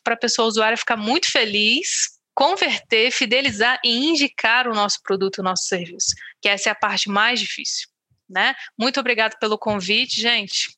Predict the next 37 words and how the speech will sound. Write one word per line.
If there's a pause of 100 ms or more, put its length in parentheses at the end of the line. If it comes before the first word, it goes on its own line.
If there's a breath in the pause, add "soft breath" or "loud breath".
Tô
muito
feliz.
É
a
primeira
vez
que
eu
sou
convidada
para
um
podcast,
porque
eu
tenho
o
meu,
convido
as
pessoas,
mas
nunca
fui
convidada.
Se
vocês
quiserem,
vocês
podem
me
achar
lá
no
LinkedIn
como